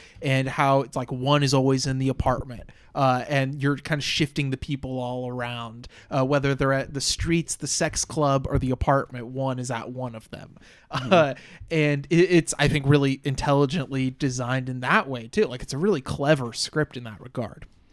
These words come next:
Speaker 1: Back to the criticism.
Speaker 2: Yeah.
Speaker 1: So
Speaker 2: I
Speaker 1: the,
Speaker 2: mean,
Speaker 1: the
Speaker 2: <laughs> yeah.
Speaker 1: cross-dressing thing, like, yeah, he's gay for pussy. It's,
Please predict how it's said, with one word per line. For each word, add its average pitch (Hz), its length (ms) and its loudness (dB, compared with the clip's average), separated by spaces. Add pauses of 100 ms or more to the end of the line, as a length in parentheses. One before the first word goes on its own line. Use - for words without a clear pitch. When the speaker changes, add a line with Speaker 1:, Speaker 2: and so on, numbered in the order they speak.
(440)
Speaker 1:
Back 190 240 -4
to 175 100 -6
the 151 80 -6
criticism. 147 720 -2
Speaker 2:
Yeah. 113 300 -4 (480)
Speaker 1:
So 214 140 6
Speaker 2:
I - 20 10
Speaker 1:
the, 190 80 8
Speaker 2:
mean, 185 220 8
Speaker 1:
the 180 100 2
Speaker 2:
<laughs> 156 140 -2
yeah. 233 40 8
Speaker 1:
cross-dressing 214 640 4
thing, 165 300 -4
like, 143 400 -2 (420)
yeah, 170 260 0
he's 147 360 -8
gay 160 180 0
for 151 160 -4
pussy. 131 540 -6
It's, - 380 -14